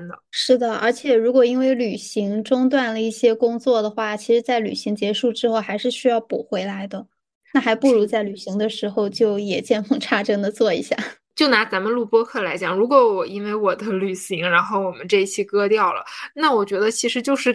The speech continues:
Speaker 1: 给了我一个借口，我以后就会觉得那我有其他事情，那我们是不是也可以割掉了？就这样的话，可能就会莫名其妙的好多期我们都断更了。我觉得就不能因为我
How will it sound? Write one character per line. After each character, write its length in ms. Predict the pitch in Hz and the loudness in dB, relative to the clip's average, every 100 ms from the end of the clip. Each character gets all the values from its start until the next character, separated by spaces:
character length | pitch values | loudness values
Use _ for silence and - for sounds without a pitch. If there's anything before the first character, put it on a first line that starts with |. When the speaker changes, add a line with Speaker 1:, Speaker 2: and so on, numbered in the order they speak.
| - | 2
Speaker 1:
给 120 | 208 | 2
了 120 | 147 | 4
我 100 | 226 | 2
一 80 | 185 | 2
个 140 | 165 214 | -4 -4
借 260 | 285 233 | 0 -2
口， 260 | 185 202 185 | -2 -6 0
我 140 | 208 | 2
以 100 | 254 | 2
后 200 | - 233 | 0 0
就 120 | 233 | 0
会 160 | 240 226 | 0 0
觉 120 | 208 | 0
得 100 | 190 | -4
那 160 | 214 233 | -4 -2
我 160 | 202 | 0
有 160 | 208 170 | 2 0
其 160 | 170 190 | -2 -6
他 160 | 196 | -4
事 160 | 196 214 | -2 -2
情， 260 | 196 170 | -2 -6
那 140 | 175 185 | -4 -4
我 60 | |
们 100 | 170 | -6
是 100 | - | -12
不 80 | - | -8
是 80 | 202 | -6
也 220 | 95 98 | -2 -2
可 160 | - 202 | 0 -2
以 80 | - | -2
割 180 | - 175 165 | -2 -2 2
掉 240 | 185 147 | 2 2
了？ 120 | 104 - - - | -2 -8 -10 -8
就 140 | - 226 | 0 2
这 120 | 254 | 4
样 140 | 233 | 2
的 120 | 202 208 | 0 -2
话， 240 | 226 202 | 0 0
可 180 | - 202 | -2 -12
能 180 | 160 185 | -10 -8
就 80 | |
会 140 | 220 226 | -4 0
莫 160 | 320 | 2
名 160 | 233 196 | 2 -2
其 180 | 202 196 | -4 -6
妙 260 | 180 196 175 | 0 0 0
的 120 | 165 - - - | -4 -6 -10 -4
好 240 | - - | 0 0
多 180 | - 220 | 2 0
期 280 | 220 - 214 | 0 -4 -4
我 100 | 190 | -4
们 160 | 175 | -6
都 180 | 180 190 | -6 -4
断 360 | 190 247 190 185 | 0 2 2 -2
更 240 | 190 190 | -10 -8
了。 80 | 170 | 0
我 100 | 214 | 0
觉 160 | 202 202 | 2 0
得 80 | 226 | 2
就 160 | 269 254 _ _ | 0 -4 _ _
不 100 | 294 | 2
能 180 | 226 220 | 2 0
因 200 | - 269 | 0 2
为 120 | 247 | 4
我 200 | 262 233 | 4 2